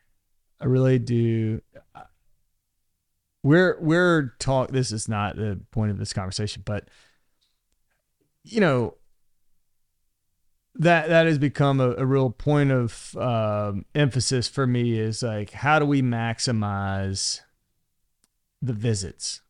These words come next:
Like, how do you maximize a, a visit? Um, and, you know, it's really,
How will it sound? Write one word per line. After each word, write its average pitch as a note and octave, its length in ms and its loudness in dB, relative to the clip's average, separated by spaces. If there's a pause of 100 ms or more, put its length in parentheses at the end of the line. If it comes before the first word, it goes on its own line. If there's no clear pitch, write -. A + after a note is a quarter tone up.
Like, - 120 -12
how D#3+ 140 2
do F3+ 80 2
you D#3+ 100 0
maximize A#2+ 960 -2
a, G2 140 -6 (100)
a G#2 60 -4
visit? F2+ 440 -10 (1160)
Um, A2+ 480 0
and, B2 520 0 (840)
you A3+ 100 4
know, D3 160 6
it's B2 220 -2
really, D3 720 2